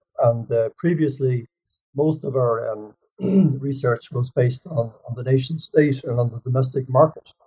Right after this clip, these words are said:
But as globalization has become much more significant in the last number of decades,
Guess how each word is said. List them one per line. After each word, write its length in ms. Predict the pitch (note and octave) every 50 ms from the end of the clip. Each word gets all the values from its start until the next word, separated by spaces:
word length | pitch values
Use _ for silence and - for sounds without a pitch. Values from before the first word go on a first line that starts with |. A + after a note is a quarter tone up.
| _ _ _ _ _ _ _
But 220 | C3+ C#3 D#3 E3
as 160 | D#3+ D3 C3
globalization 1040 | - - D#3+ D#3+ D#3 C3+ D3 C#3+ C#3 C3 C3+ D3+ D#3 D#3 D#3 - C3+ B2+ B2+ C3 B2+
has 160 | C3+ B2+ B2+
become 400 | - - - - C3 A#2+ A2+ A2+
much 160 | A2+ B2 B2 - -
more 200 | A#2 A#2 A2+ A2
significant 760 | - - - B2 B2 C3+ C#3 C#3 D3+ C3 C3 A#2 G#2+ - -
in 100 | C#3 C3+
the 80 | G#2 A2+
last 280 | A#2 A#2 A#2 A#2 - C3+
number 220 | A#2+ G#2+ - A2
of 100 | G#2 _
decades, 600 | - C#3 C#3 C3 C3 A2+ G#2+ - - - -